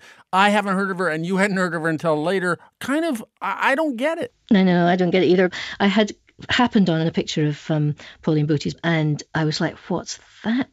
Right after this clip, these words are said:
Speaker 2: picture? I've never seen anything like that." And I looked up Pauline Boty, and I was like, "Why do all these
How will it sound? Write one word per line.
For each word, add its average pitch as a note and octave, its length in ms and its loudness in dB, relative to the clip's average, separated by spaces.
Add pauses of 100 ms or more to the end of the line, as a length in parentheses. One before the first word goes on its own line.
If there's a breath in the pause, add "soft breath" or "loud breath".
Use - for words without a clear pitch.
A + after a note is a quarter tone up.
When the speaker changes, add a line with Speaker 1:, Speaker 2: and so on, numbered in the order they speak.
Speaker 2:
picture? - 340 -6
I've D3+ 160 -8
never D#3+ 240 -4
seen D#3+ 180 -6
anything G#3 280 0
like B3 280 0
that." D#3 200 -4
And D3+ 120 -4
I D3+ 80 0
looked E3 320 0
up - 120 -4
Pauline D#3+ 260 0
Boty, C#3+ 180 -2
and D#3 80 0
I E3 40 0
was F3 120 0
like, G#3 240 0
"Why B3+ 140 2
do C#4 160 0
all G3 120 4
these E3 300 0